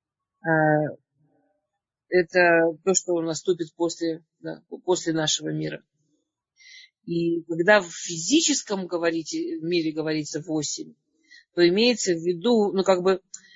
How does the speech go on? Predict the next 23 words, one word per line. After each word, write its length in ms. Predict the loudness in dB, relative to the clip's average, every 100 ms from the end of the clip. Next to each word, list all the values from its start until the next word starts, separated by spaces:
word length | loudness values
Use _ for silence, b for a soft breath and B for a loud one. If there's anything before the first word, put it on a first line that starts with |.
| B
он 160 | -2 2
говорит, 300 | 4 4 4
что 180 | 0 -2
когда 260 | -8 -4
фи-, 260 | -4 -4 -8
мы 100 | -6
говорим 340 | 0 0 2 0
про 180 | 0 0
восемь 520 | 4 4 4 -2 -6
относительно 540 | -4 -4 -2 -2 -4
физического 760 | -4 -6 0 2 0 -2 -2 0
мира, 360 | 0 -2 -4 B B B B
знаете, 320 | 4 4 4
мы 100 | 0
как 160 | -2 -4
бы, 140 | -4
мы, 220 | -2 -2 -2 -2
что 180 | -2
восемь, 580 | 0 4 4 4 2 -2 -4 _ _ _ _
она 280 | -2 4 4
бесконечность, 840 | 4 0 2 4 4 2 -2 -14 -16
он 100 | -14
говорит. 380 | -12 -12 -14